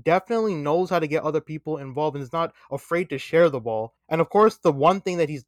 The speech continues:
the best at is his defense, right? And we know this. Also, we said it extremely well. He tired out Chris Paul and Devin Booker and made their lives much harder than they're mostly accustomed to. I mean, think about it. How many times did Jrue Holiday pester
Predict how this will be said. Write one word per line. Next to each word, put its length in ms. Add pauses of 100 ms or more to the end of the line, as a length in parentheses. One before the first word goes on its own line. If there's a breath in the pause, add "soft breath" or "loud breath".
the 60
best 420
at 220
is 100
his 160
defense, 720
right? 260
And 100
we 120
know 140
this. 100
Also, 180
we 40
said 140
it 160 (160)
extremely 540
well. 260
He 140
tired 440
out 240 (120)
Chris 220
Paul 320
and 160
Devin 240
Booker 320
and 220
made 220
their 160
lives 400
much 300
harder 400
than 300
they're 320 (120)
mostly 380
accustomed 460
to. 180 (300)
I 80
mean, 180
think 220
about 180
it. 60
How 180
many 200
times 260
did 100
Jrue 160
Holiday 380
pester 640